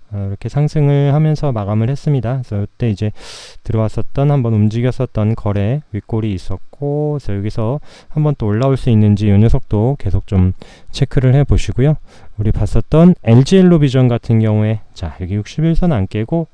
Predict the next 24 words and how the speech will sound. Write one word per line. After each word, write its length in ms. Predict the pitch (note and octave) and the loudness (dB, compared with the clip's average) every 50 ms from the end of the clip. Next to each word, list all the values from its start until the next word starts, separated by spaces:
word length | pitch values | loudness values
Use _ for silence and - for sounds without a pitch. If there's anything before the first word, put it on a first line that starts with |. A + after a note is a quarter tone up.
| - | -12
어, 240 | - F#2 F2+ F#2 F#2 | -10 -10 -8 -6 -4
오늘도, 400 | F#2+ A2+ C3 C#3 C3 B2 A#2+ D3+ - - - - - - - - - | -4 -2 -2 -2 -2 -2 -4 -4 -6 -10 -18 -20 -20 -20 -20 -12 -8
어, 140 | - A2+ A2 | -4 -4 -2
모양은 380 | A2 G#2+ B2+ D3+ E3+ F3 F3 D3 | -2 0 0 2 2 2 2 2
이쁘게 340 | C3 - - D#3 C#3+ D3 | 0 -2 -2 -2 0 0
잘 240 | C3+ - B2+ A2 G#2+ | 0 0 0 0 2
마감을 480 | A2 G#2 F#2+ F2+ G#2 G#2+ A2 A2 A2 A2 | 0 0 -2 -2 0 0 0 2 0 0
했습니다. 640 | C#3+ C#3+ - - D3 C#3 A#2+ G#2+ G2 G#2 B2 D3 D#3 - - _ _ - - - - _ _ _ - - - - - - - - | -2 -2 -2 -2 -2 0 -2 -2 -4 -4 -4 -6 -6 -10 -14 _ _ -20 -20 -20 -20 _ _ _ -20 -20 -20 -20 -20 -16 -12 -12
자, 180 | - - - - G2+ | -10 -10 -10 -8 -8
여기 140 | F#2 F#2+ | -6 -4
오천 300 | A#2 A2+ A2 - - D3 C#3 | -4 -4 -2 2 2 4 4
원 100 | C#3 C3+ | 4 2
부근까지 640 | - B2 G#2 A#2+ A#2+ A2+ - B2 A#2 G#2 B2 B2 - - - - - | 2 0 0 0 0 0 0 -2 -2 -2 -2 -4 -6 -6 -12 -18 -12
한번 260 | - - A#2+ A2+ A#2 A#2 | -6 -4 0 0 0 0
또 100 | - A2 | -2 -4
터치하러 520 | G#2 - D#3+ D3 - - E3 D3+ C#3+ C3 B2+ A#2 | -2 -2 -2 0 2 2 4 4 4 2 2 2
오는 320 | A2 G#2+ A2 A2+ B2+ D#3 - - - - - - | 4 4 4 4 2 0 -2 -6 -16 -20 -14 -8
흐름 360 | - C#3+ C#3+ C#3 C#3 C#3 A#2+ | -4 -2 0 0 2 2 0
올지 540 | G#2+ G#2+ G#2 - - G#2+ G#2 A2+ C#3 F3 - - - | 0 -2 -4 -4 -6 -4 -2 -2 -2 -4 -6 -8 -8
보도록 440 | - G2 G2 A2 G#2 G#2 - - | -6 -4 -4 -4 -4 -4 -4 -4
하죠. 280 | C3 A#2+ - - A2+ A2+ - - - - | -6 -6 -4 -6 -8 -8 -8 -12 -16 -14
아, 200 | F2 F2 F2 F2+ | -12 -10 -8 -8
여기 200 | F#2 G2 A2 A2+ | -8 -6 -6 -6
지금 360 | - - G#2+ G2+ A2+ A2+ A#2 | -6 -6 -4 -2 -2 -2 -2